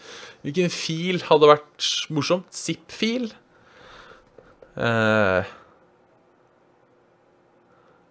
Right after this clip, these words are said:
dot raw-fil. Eh, jeg tror alle,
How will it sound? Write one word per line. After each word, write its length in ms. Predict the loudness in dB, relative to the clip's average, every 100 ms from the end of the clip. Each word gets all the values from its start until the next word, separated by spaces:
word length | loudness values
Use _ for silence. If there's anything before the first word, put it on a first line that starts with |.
| _ 2
dot 240 | 2 0
raw-fil. 640 | 2 4 4 4 -2 -4 -8 -20 -20 -18 -8
Eh, 880 | -4 -2 -2 -2 -2 -4 -4 -6 -10 -12 _ _ _ _ _ -20 _ -20 _ _ -20 -20 -10 0
jeg 140 | 8
tror 80 | 10
alle, 220 | 10